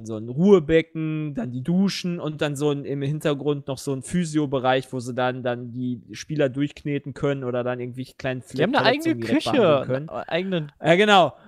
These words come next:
Speaker 1: Und <laughs>
Speaker 2: Wohnraum,
Speaker 1: in Liverpool
Speaker 2: voll nice.
Speaker 1: kannst du halt da weitergehen, da gehst du dann ein, ein, eine Tür weiter, da durften wir nicht filmen, ja, aber wir sind, ich weiß gar nicht warum, wir sind da auf jeden Fall mit, ähm,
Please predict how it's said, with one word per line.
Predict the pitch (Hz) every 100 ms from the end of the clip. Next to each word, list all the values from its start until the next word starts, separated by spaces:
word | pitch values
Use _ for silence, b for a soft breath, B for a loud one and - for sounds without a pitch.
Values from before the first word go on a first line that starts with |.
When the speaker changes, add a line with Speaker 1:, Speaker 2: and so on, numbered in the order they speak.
| B
Speaker 1:
Und | 175 151 -
<laughs> |
Speaker 2:
Wohnraum, | 220 233
Speaker 1:
in | 233
Liverpool | 175 214 202 147 143 202
Speaker 2:
voll | 143
nice. | 135 131 127 135
Speaker 1:
kannst | 208 -
du | 185
halt | 190
da | 196 175
weitergehen, | 196 202 165 165
da | 165
gehst | 156 180 175
du | 165
dann | 160 160 127 -
ein, | 165 208
ein, | 180 202 190
eine | 180 190 175
Tür | 175
weiter, | 156 175 160
da | 139
durften | 139 175 -
wir | 147 127
nicht | 127
filmen, | - 139 156 294 196
ja, | 131 185 b b b
aber | - 165 160 139 165 147
wir | 147
sind, | 127 170 170 156
ich | -
weiß | 165 -
gar | 156
nicht | 139 -
warum, | 139 151
wir |
sind | 123 135
da |
auf | 127 -
jeden | 156
Fall | - 160
mit, | 143 143 143 - -
ähm, | 131 131 127 123 123 117 110